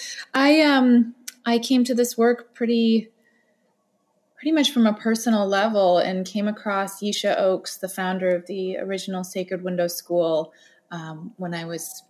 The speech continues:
pregnant with my second child. It had been a very difficult and surprisingly difficult time with, uh, my first postpartum experience.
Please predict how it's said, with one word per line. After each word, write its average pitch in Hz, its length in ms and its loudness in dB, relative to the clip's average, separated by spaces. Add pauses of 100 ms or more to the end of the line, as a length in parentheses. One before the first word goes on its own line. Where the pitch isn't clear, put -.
pregnant 202 280 -6
with 180 120 -16
my 165 100 -8
second 185 400 -6
child. 147 380 -4
It - 60 -10
had 190 140 -12
been 165 140 -10
a 160 80 -10
very 156 560 -8
difficult 175 680 -4
and 165 140 -10
surprisingly 202 680 0
difficult 156 540 -6
time 165 340 -8
with, - 360 -14 (120)
uh, 160 260 -14
my 170 120 -8
first 247 340 -6
postpartum 165 520 -6
experience. 170 880 -8